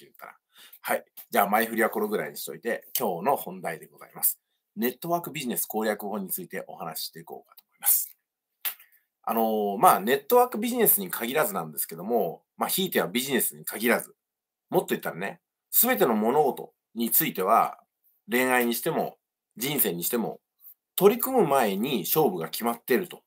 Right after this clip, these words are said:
いうことをよく聞きますよね。例えばね、大学受験。受験の前にどれだけ過去問を解いたか。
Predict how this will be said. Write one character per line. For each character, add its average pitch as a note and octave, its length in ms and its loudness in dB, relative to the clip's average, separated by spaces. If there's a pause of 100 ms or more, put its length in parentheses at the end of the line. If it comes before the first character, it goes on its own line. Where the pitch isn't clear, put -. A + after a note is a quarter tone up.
(160)
い A#2 100 -2
う A2+ 40 2
こ A2 100 -2
と G#2 100 -4
を - 20 2
よ A#2 100 4
く F2 200 -8
聞 - 60 -18
き - 200 -6
ま A2 80 -2
す - 100 -2
よ C#2+ 80 -12
ね。 G2 240 -4 (920)
例 D3+ 80 8
え - 20 6
ば F#2 120 2
ね、 G2 260 -4 (720)
大 B2+ 200 2
学 A#2+ 200 2
受 A#2 140 -2
験。 F2 260 -2 (800)
受 C3+ 160 -4
験 G3 200 4
の F#3+ 100 4
前 F#3 180 6
に G#2+ 120 0
ど D#3+ 140 2
れ E3 60 4
だ A2+ 120 2
け A2+ 220 0
過 - 180 -4
去 C#3 120 0
問 C3 200 0
を A#2+ 60 0
解 C#3 140 0
い - 20 0
た F#2+ 100 -2
か。 - 180 -10